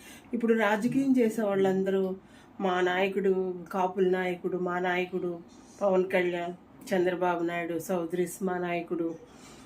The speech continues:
ఇలా చాలామంది రాజకీయాల్లో ఉండి "మా నాయకుడు, మా నాయకుడు" అని చెప్పేసేసి వాళ్ళు భజన చేస్తున్నారు, మన మీద దౌర్జన్యం చేస్తున్నారు. మరి మనం ఎందుకు చేయకూడదు? ఒకే ఒక అవకాశం,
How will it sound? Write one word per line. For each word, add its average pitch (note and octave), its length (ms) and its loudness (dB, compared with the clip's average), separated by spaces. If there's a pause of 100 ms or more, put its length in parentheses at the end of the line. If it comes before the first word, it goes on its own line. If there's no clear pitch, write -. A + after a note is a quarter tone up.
(180)
ఇలా A#3 380 2 (100)
చాలామంది G#3+ 500 2
రాజకీయాల్లో G3 680 0
ఉండి G3 160 0
"మా E3+ 200 0
నాయకుడు, F#3+ 400 0
మా F3+ 200 2
నాయకుడు" F#3 460 0
అని F3 140 0 (100)
చెప్పేసేసి F3 760 -4 (520)
వాళ్ళు E3+ 500 2 (340)
భజన F3 300 2
చేస్తున్నారు, F3+ 640 0
మన E3+ 140 2
మీద E3 320 2
దౌర్జన్యం F3 720 0 (120)
చేస్తున్నారు. D3+ 680 -8 (520)
మరి F#3 320 4
మనం F3 260 2
ఎందుకు G3 320 2
చేయకూడదు? G#3 540 -2 (1800)
ఒకే A3+ 240 2
ఒక A#3 180 -2
అవకాశం, F#3 520 -2